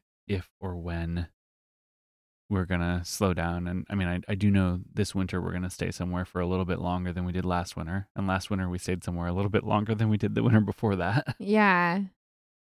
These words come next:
Speaker 1: So I don't know if we're gonna eventually, you know, get a little bit more of a home base again.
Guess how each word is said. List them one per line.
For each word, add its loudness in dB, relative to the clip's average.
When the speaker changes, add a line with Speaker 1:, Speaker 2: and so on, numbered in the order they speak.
Speaker 1:
So 4
I 6
don't 4
know 6
if 2
we're 2
gonna 4
eventually, 0
you -2
know, 0
get -2
a -6
little -2
bit -2
more 0
of -4
a -4
home -4
base -6
again. -4